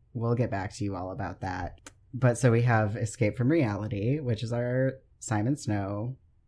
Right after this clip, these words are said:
podcast. And we have We Are the Gayers, which is a Patreon-only podcast about Buffy. And I've heard from three separate people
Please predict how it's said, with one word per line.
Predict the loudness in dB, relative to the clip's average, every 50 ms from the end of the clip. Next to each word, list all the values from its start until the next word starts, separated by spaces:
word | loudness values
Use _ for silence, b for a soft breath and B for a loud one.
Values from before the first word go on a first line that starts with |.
| _
podcast. | -4 -2 -2 -2 -2 -4 -6 -6 -6 -4 -2 -2 -4 -4 -6 -10 -14 -16 -20 _ _ _ _ _ _ _ _
And | 2 4 6 6 6 6 4 4 6 6 6 6 4 4 0 -4 -6 -6 -12 _ _ _ _ _
we | 0 2 4 4
have | 6 4 4 2 2 0 -2
We | -2 0 0
Are | 0 0
the | 0 0
Gayers, | -2 0 2 2 2 2 0 -2 -4 -2 -2
which | -2 -2 -2
is | -4 -6 -6
a | -6
Patreon-only | -2 0 0 0 0 0 0 0 0 -2 -2 -2 -4 -4 -4 -4 -4 -6 -6 -6 -8 -10 -12 -14 _
podcast | -6 -4 -2 -2 -2 -2 -4 -4 -4 -4 -4 -6 -6 -8 -12 -16 -18 -20 _ _ _ _ _ -2
about | 0 0 2 2 0 0 0
Buffy. | 0 -2 -2 -4 -6 -8 -8 -8 -6 -4 -4 -4 -6 -8 _ _ _ _ _ _
And | 0 2 2 2 2 2 0 0 -2 -4 -6 -10 _ _ 0
I've | 0 0 2 2
heard | 2 2 2 2
from | 4 4 4 4
three | 4 0 0 2 2
separate | 2 2 0 0 0 0 -2 -4 -4
people | -2 -2 -2 -2 -2 -4 -6 -6 -6 -6 -4 -4 -4 -4 -6